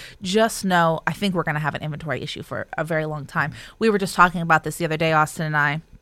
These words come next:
Speaker 1: They now have these big major corporations that are coming in and just buying up properties left and right for investment properties to hold on to long-term rentals.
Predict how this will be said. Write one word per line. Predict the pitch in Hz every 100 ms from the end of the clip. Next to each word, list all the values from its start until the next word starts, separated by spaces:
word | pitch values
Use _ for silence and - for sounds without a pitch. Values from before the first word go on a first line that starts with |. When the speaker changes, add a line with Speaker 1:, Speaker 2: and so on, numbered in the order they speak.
| _ _ - - 185
Speaker 1:
They | 190
now | 175
have | 170 180
these | 180 170
big | 160 180 175
major | 180 180 170
corporations | - 170 165 160 175 160 151 160 - - -
that | -
are | -
coming | - 190 180 170
in | 170
and | 151 160
just | 160 170
buying | 165 160 170 147
up | 160
properties | - 160 160 170 170
left | 151 -
and | 165
right | 156 -
for | 170
investment | 160 - - 139
properties | 156 147 165 165
to | 165
hold | - 180
on | 156 156
to |
long-term | 147 151 151 - 147
rentals. | 135 151 - -